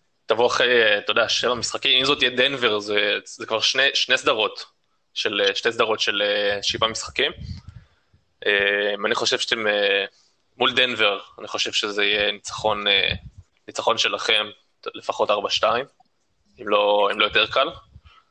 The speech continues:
הם כבר יבואו זכותי ממש, ואני חושב שאתם כבר, אתם גם תעלו את הרמה שלכם, כי אתם תבינו שאתם, אתה יודע, רגע מה-, פסע מהאליפות, כמו שאומרים. ומול כל קבוצה שתבוא מהמזר-, מהמזרח, אני חושב שיש לכם יתרון,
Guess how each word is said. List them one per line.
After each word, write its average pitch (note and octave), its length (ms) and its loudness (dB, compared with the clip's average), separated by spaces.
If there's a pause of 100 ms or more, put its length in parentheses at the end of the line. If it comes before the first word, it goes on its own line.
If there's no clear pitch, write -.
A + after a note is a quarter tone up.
(760)
הם B2+ 140 0
כבר B2 180 2
יבואו B2+ 200 4
זכותי A#2+ 440 -2
ממש, A2 500 0
ואני G#2 120 -2
חושב G#2+ 140 0
שאתם B2 280 0
כבר, A2+ 320 0
אתם A#2 180 -2
גם A#2+ 140 4
תעלו G#2+ 200 0
את - 80 -2
הרמה G#2+ 260 2
שלכם, A2 440 -2
כי G#2+ 60 -6
אתם G2 300 -4
תבינו A2 540 0 (180)
שאתם, - 400 -4 (440)
אתה - 80 0
יודע, G#2+ 200 4
רגע A#2 320 2
מה-, G#2 420 4 (300)
פסע C#3 240 2
מהאליפות, A#2 440 0
כמו A2 120 -6
שאומרים. A2+ 360 0 (1500)
ומול G#2 1080 0
כל D3 180 2
קבוצה C#3 220 0
שתבוא A2+ 300 2
מהמזר-, A2+ 580 0
מהמזרח, G#2+ 480 2
אני G#2+ 100 -4
חושב A2 220 -2
שיש - 260 -4
לכם G2+ 200 -4
יתרון, C3 440 2